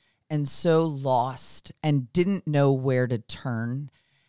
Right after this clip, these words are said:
that this seemed like the answer. This, you know, having a child, I was still planning on going to college. I was planning on, I played tennis,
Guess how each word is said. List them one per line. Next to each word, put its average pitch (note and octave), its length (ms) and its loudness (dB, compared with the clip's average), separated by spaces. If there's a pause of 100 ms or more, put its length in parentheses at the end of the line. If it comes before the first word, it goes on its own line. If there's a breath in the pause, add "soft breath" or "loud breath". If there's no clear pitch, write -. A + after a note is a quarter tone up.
(200)
that C3+ 360 2
this E3 200 4
seemed D3 640 -2
like A#2+ 460 -2 (320)
the C#3 180 -4
answer. - 480 -8
This, - 420 -10
you C#3+ 80 0
know, A#2+ 240 2
having D3 320 0
a - 40 0
child, D3+ 540 6
I A#2+ 120 -2
was B2 140 -2
still D#3+ 220 0
planning D3 300 0
on B2+ 100 -2
going A#2+ 200 0
to A#2+ 60 -2
college. B2+ 560 4 (100)
I C3+ 160 2
was B2+ 340 0 (340 loud breath)
planning D3+ 380 2
on, C3 160 4
I - 80 0
played C#3 420 -2
tennis, C#3+ 580 -4